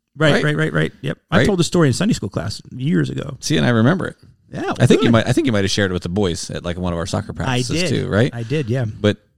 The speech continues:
Speaker 2: but, and correct me if I get any parts of this wrong, but, like, back in the eighties, they developed this biosphere, right? And they were trying to create this perfect environment.
Speaker 1: Yep.
Speaker 2: And what they found is that the trees died.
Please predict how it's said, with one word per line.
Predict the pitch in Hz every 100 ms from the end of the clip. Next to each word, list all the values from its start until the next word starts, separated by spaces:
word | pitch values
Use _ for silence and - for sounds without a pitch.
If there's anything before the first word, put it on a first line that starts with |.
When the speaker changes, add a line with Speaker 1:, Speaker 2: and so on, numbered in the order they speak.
| _
Speaker 2:
but, | 107 107 98
and | 107
correct | 120 110
me | 107
if |
I | 110
get | 107
any | 104 101
parts | 117 104
of | 101
this | 92 123
wrong, | 139 95
but, | 92 80
like, | 92
back | 92 98 117
in | 113
the | 104
eighties, | 90 98
they | 107 87
developed | 87 87 85 -
this | 85
biosphere, | 98 156 - - 80 73
right? | 82 101
And | 90
they |
were | 90
trying | 87 87 87
to |
create | 87 92 90
this | 92
perfect | - 85 87 98
environment. | 110 98 90 85 87 - _
Speaker 1:
Yep. | 120 - - - - _ _ _
Speaker 2:
And | 95 90
what | 87
they | 87
found | - 139 147
is | 95
that | - 90 _
the | 95
trees | 85 110 196 240
died. | 104 - 156 254 -